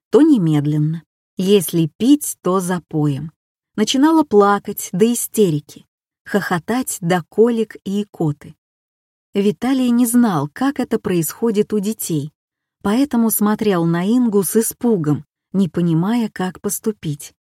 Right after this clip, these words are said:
Успокоить? Дать то, что она требует? Отказать? Быть строгим или нежным?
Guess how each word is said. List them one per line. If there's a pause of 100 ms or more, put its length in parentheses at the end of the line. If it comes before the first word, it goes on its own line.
(300)
Успокоить? (500)
Дать
то,
что
она
требует? (320)
Отказать? (500)
Быть
строгим
или
нежным?